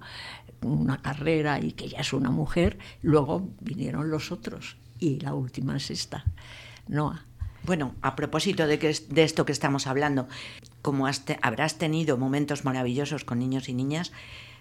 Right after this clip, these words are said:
Speaker 2: ¿recuerdas algún, alguna situación que, que te, que te venga a la memoria por
Speaker 1: Mira,
Speaker 2: divertida o por lo que sea?
Speaker 1: curiosa, con los niños, las reacciones de los, de los niños siempre son,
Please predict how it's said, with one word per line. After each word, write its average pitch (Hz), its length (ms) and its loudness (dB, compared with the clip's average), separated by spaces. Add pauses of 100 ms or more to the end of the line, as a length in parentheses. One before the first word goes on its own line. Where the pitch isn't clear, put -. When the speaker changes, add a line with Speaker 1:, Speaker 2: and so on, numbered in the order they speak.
(120)
Speaker 2:
¿recuerdas 175 640 4
algún, 160 720 4 (180)
alguna 170 360 6
situación 156 960 4 (480)
que, 139 480 4
que 147 140 4
te, 131 640 0
que 139 140 -2
te 135 120 0
venga 151 280 4
a 147 40 6
la 143 120 4
memoria 135 680 2 (440)
por 165 140 8
Speaker 1:
Mira, 165 80 6
Speaker 2:
divertida 175 500 8
o 165 60 8
por 160 140 6
lo 156 100 4
que 151 100 0
sea? 220 220 -4 (360)
Speaker 1:
curiosa, 208 640 10 (140)
con 220 160 6
los 226 160 6
niños, 277 540 4
las 190 260 2
reacciones 208 560 2
de 208 160 4
los, 170 340 2
de 170 240 4
los 156 220 2
niños 202 340 2
siempre 175 360 0
son, 190 340 0